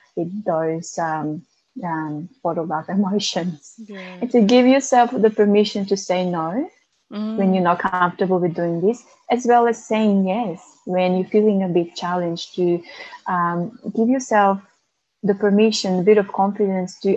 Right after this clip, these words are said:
Speaker 1: accept new challenges and, and to grow. Sometimes because of experiences, we are a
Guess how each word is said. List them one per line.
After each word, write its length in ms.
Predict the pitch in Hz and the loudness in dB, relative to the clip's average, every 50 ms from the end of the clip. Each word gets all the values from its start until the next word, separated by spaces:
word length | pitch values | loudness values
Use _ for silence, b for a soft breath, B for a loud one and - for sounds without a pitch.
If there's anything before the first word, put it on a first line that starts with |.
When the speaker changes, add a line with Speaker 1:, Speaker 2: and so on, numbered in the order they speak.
| - - | -2 -4
Speaker 1:
accept 580 | 196 196 - - - 220 233 247 - _ - - | -8 -10 -10 -6 -2 -2 -2 -2 -4 _ -16 -8
new 200 | 214 190 175 175 | -4 -4 -4 -4
challenges 760 | - - 180 170 170 175 175 175 175 175 175 180 175 175 - | -6 -8 -6 -6 -6 -4 -6 -6 -6 -6 -6 -6 -6 -6 -6
and, 240 | 180 180 175 165 - - | -6 -6 -6 -6 -6 -4
and 180 | 190 185 - | -6 -6 -4
to 160 | - 190 180 170 | -2 -2 -2 0
grow. 400 | 196 190 196 208 202 185 185 185 | 0 0 2 2 2 2 0 -4
Sometimes 560 | - - 190 196 196 208 202 196 196 - b b b b b b b b b _ _ _ _ _ _ _ _ _ _ _ _ _ | -6 -6 -8 -6 -4 -4 -4 -4 -6 -10 b b b b b b b b b _ _ _ _ _ _ _ _ _ _ _ _ _
because 280 | - 208 - 226 214 202 | -2 2 4 4 4 4
of 120 | 208 185 | 2 0
experiences, 880 | 180 175 - - - - 226 240 233 220 202 190 190 - 185 165 175 - - | 0 -4 -8 -8 -2 0 2 4 4 4 2 0 -2 -4 -6 -6 -6 -6 -6
we 280 | 185 180 185 185 185 180 | -2 0 2 2 2 2
are 40 | 170 | 0
a 60 | 180 | -4